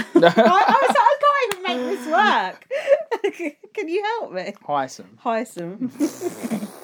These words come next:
Speaker 1: I'm not getting involved.
Speaker 2: That's pathetic. Um, blah, blah, blah. Oh, yes, we saw more, more Blue's tattoos in the diary, and they look good.
Speaker 1: Blue is very attractive.
Speaker 2: What do you think about the roller in her hair? 'Cause Laurie's anti, Lorcan is
Speaker 1: I'm,
Speaker 2: pro.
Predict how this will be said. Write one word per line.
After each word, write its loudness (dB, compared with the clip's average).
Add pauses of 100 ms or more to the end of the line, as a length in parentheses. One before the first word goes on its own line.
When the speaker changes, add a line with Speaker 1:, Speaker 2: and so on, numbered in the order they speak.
(560)
Speaker 1:
I'm -10
not -8
getting -8
involved. -4
Speaker 2:
That's -18
pathetic. -14 (420)
Um, -2 (760)
blah, -8
blah, -4
blah. -6
Oh, 2
yes, -2
we -4
saw -2
more, -6
more -2
Blue's -2
tattoos -8
in -10
the -8
diary, -6
and -6
they -4
look -10
good. -4 (640)
Speaker 1:
Blue 10
is -4
very -8
attractive. -14
Speaker 2:
What -2
do -12
you -12
think -6
about -6
the -8
roller 0
in -6
her -6
hair? -8
'Cause -12
Laurie's -2
anti, -6
Lorcan 2
is -2
Speaker 1:
I'm, -8
Speaker 2:
pro. -4